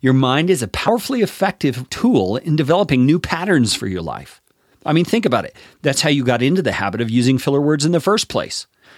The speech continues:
Your mind subconsciously inserted them into your speech patterns without you even being aware of it. So just think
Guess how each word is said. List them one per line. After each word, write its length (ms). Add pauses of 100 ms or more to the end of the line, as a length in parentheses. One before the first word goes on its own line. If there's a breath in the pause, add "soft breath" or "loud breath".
(140 soft breath)
Your 100
mind 300
subconsciously 1000
inserted 640
them 160
into 280
your 100
speech 320
patterns 380
without 340
you 460 (100)
even 460
being 320
aware 320
of 80
it. 200 (600 soft breath)
So 160
just 340
think 340